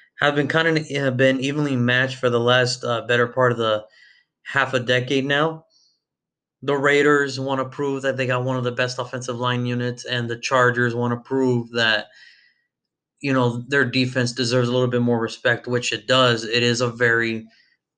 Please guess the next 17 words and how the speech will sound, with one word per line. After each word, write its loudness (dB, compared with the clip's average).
you -4
know, -2
formidable -2
defense. -2
It's -4
just, -2
it -2
always 2
gets -6
lost, -4
and -10
the -6
Raiders -2
wanna -4
pride 0
themselves -4
on -4